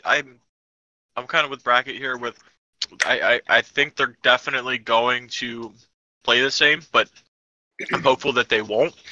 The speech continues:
Um, and if they do, if they do not, um, I'm sorry, if they do play differently, I'm hoping that they can use it as, like, a larger sample size and kind of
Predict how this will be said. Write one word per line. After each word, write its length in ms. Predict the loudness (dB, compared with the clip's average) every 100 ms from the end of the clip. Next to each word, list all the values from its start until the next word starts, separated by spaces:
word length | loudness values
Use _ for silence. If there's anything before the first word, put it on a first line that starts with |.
| -20 -20 _ _
Um, 380 | 2 4 4 2 -4
and 240 | -4 -4 -10 _ _
if 160 | -2 2
they 160 | 2 0
do, 760 | 0 2 4 4 2 0 -4 _ _ _ _ _ _ _ _ -2
if 120 | 2
they 140 | 2
do 200 | 2 0
not, 380 | 2 4 6 4 0
um, 460 | 2 4 4 2 -6 _ _ -10
I'm 80 | 0
sorry, 180 | 2
if 60 | 2
they 140 | -2
do 220 | -2 -4 -2
play 340 | 2 2 2
differently, 560 | 0 -4 -4 -6 -10 -12 -18 -20 _ _
I'm 80 | -10
hoping 300 | -4 -4 -4
that 140 | -8 -2
they 120 | -2
can 160 | -2 -8
use 200 | -8 -6
it 60 |
as, 100 | -4
like, 140 | -6 -6
a 40 |
larger 380 | -4 -4 -4 -6
sample 340 | -4 -4 -6
size 460 | -4 2 4 2 -2
and 120 | -6
kind 240 | -2 -2
of 120 | -2